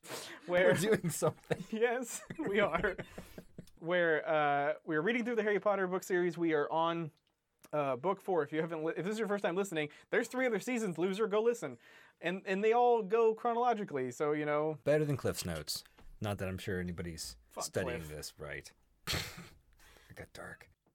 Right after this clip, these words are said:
Speaker 1: Again, if this is your first time reading it or, or listening, um,
Speaker 2: Or your first time reading it, welcome.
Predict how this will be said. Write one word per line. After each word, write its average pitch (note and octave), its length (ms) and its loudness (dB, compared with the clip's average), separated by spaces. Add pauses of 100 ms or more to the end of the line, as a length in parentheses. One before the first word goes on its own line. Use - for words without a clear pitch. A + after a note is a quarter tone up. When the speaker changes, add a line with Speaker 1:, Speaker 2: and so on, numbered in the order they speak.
(100)
Speaker 1:
Again, F#3+ 220 2
if E3+ 80 -4
this F#3 160 -8
is F3+ 80 -6
your F3 100 -2
first F3 220 -4
time D#3+ 160 0
reading D#3 300 -2
it D3+ 220 -2 (100)
or, D3 220 2
or C#3+ 40 0
listening, D#3+ 460 -2 (320)
um, C3+ 520 0
Speaker 2:
Or E3+ 160 -6
your F4 100 0
first F2 200 -10
time E2+ 160 -6
reading D#2+ 180 -6
it, D#2+ 80 -8
welcome. G#2 320 -6